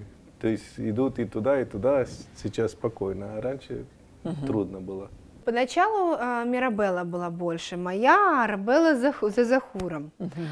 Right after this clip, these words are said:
Speaker 3: А сейчас они как-то поменялись. И вот так вот как-то резко очень поменялись.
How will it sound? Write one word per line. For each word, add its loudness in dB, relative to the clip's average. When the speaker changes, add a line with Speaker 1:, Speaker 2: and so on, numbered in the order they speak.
Speaker 3:
А -4
сейчас 4
они 2
как-то -2
поменялись. -2
И -6
вот -2
так 2
вот -4
как-то -2
резко -4
очень -10
поменялись. -6